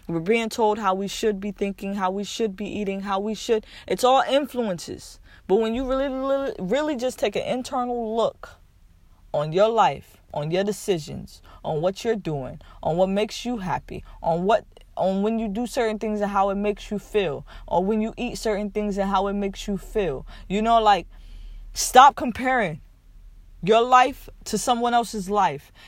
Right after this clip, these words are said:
Yeah, y'all may be the same age. Y'all might be the same skin color. Y'all might have the same birthday. That don't make you her and, or him, and that don't make him or her you. Period. So stop trying to put yourself in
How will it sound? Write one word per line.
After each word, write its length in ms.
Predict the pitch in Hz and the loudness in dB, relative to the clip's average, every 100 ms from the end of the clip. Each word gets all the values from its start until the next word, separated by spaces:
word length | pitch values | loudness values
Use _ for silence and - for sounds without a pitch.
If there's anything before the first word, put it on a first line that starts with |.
| - | -6
Yeah, 200 | 202 240 | 2 4
y'all 180 | 247 247 | 6 4
may 220 | 247 247 | 2 -2
be 120 | 214 | 0
the 120 | 220 | -2
same 340 | 233 240 226 226 | -2 -2 -2 0
age. 380 | 185 202 180 180 | 4 4 2 0
Y'all 100 | 208 | 2
might 240 | 226 226 | 0 -2
be 60 | 214 | -4
the 100 | 220 | -4
same 260 | 226 226 | -2 -4
skin 380 | 214 - 233 226 | -4 -4 -4 -4
color. 300 | - 214 185 | 0 0 2
Y'all 180 | 180 190 | 2 2
might 260 | 220 220 | 2 -2
have 280 | 135 214 220 | -2 2 2
the 80 | 214 | 0
same 260 | - 233 226 | -4 -2 0
birthday. 540 | 233 233 - 196 175 | 0 0 -2 -2 2
That 140 | 180 | 4
don't 200 | 254 233 | 4 0
make 260 | 214 277 - | 0 -2 0
you 200 | 247 240 | -2 2
her 320 | 269 269 160 - - - | 4 4 0 -10 -20 -6
and, 180 | 185 208 | -2 0
or 200 | 214 247 | 4 2
him, 340 | 233 269 254 190 | 2 -2 -2 -2
and 160 | 208 | -2
that 80 | 233 | 0
don't 180 | 254 240 | 0 0
make 200 | 240 240 | -2 -2
him 200 | 262 254 | -4 -2
or 80 | 254 | 0
her 180 | 262 | 0
you. 360 | 254 269 302 170 - _ - - - | 0 -2 -2 -4 -10 _ -20 -20 -8
Period. 400 | - 320 226 - - - - | -2 0 0 -6 -14 -20 -6
So 180 | 247 247 | -2 -2
stop 420 | - 269 294 - - - - - - | 4 6 6 2 -12 -20 -20 -20 2
trying 240 | 269 269 | 6 6
to 40 | 226 | 4
put 180 | 320 | -2
yourself 520 | 226 277 - 254 247 - - - - - | -2 -2 2 2 2 -10 -20 -20 -6 0
in 300 | 240 233 | 0 0